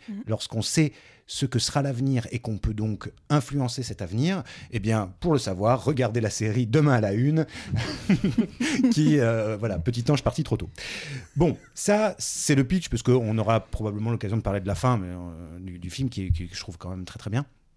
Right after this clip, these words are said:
Speaker 2: Euh, voili, euh, voilou. Alors, Alénis, sauf erreur de ma part, tu découvrais le film ?
Speaker 1: Tout à fait, c'était la première fois que, que je le voyais. Et,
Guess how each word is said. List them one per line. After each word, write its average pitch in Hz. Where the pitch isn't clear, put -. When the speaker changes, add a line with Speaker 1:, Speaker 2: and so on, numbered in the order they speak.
Speaker 2:
Euh, 90
voili, 120
euh, 95
voilou. 104
Alors, 165
Alénis, 165
sauf -
erreur 160
de 160
ma 151
part, 175
tu -
découvrais 143
le 151
film ? 180
Speaker 1:
Tout 320
à 330
fait, 240
c'était -
la 208
première 311
fois 277
que, 202
que 208
je 196
le 208
voyais. 202
Et, 240